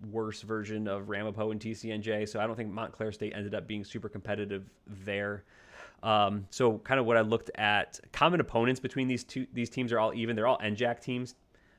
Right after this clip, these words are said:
Um, and T C N J, Ramapo, and Stockton are all fairly close-ish in the N jac standings. So you can kind of see that their, their common opponents don't tell us too much there. Uh, everyone's beaten Rowan once, for example. Um, I think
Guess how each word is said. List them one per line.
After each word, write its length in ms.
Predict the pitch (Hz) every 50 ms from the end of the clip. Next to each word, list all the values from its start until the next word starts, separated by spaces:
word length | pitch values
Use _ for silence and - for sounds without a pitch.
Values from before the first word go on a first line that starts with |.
| _ _
Um, 440 | - 110 107 107 101 98 101 98 95 - _ _ -
and 420 | 110 107 107 104 104 107 107 -
T 120 | - - 139
C 140 | 131 - 135
N 60 | 120
J, 140 | 117 123 117
Ramapo, 360 | 107 110 110 113 104 117 113
and 100 | 110 104
Stockton 380 | - 113 107 110 - - 107
are 60 | 107 98
all 180 | 101 104 -
fairly 840 | - - - 156 143 135 131 131 131 127 120 120 117 113 - - - _
close-ish 640 | - - 120 117 113 107 - - 117 110 110 - -
in 180 | - 113 104
the 140 | 104 101 - -
N 160 | 117 110 107
jac 240 | 104 110 107 98 -
standings. 520 | - - 107 101 101 104 110 110 110 107 -
So 120 | - 110
you 120 | 104 104
can 120 | 98 104 -
kind 220 | - 113 113 107 104
of 140 | 98 -
see 200 | - - - 107
that 120 | 101 98 -
their, 180 | 95 92 82 -
their 100 | - 107
common 220 | - 139 143 131
opponents 300 | 110 - 113 110 107 107
don't 240 | - 117 104 95 -
tell 240 | - - - 98 95
us 140 | 98 - -
too 200 | - - - 107
much 480 | 101 104 98 90 90 - - - - - _ _ _ - 98
there. 340 | 95 82 73 73 76 87 - - - - -
Uh, 160 | 101 98 90 -
everyone's 280 | 110 110 123 120 107 92
beaten 260 | 123 120 107 104 98
Rowan 360 | 101 101 104 107 101 101 98
once, 240 | 98 101 104 101 -
for 160 | - - 101
example. 600 | 98 98 - 73 82 98 92 98 98 95 95 - - _ - - - - - - - - - - _
Um, 380 | - 101 95 90 92 95 92 - - _ _ _ _ _ _ _ _ _ _ _ _ _ - - - - -
I 100 | 131 135
think 480 | 135 - 175 156 147 143 147 - -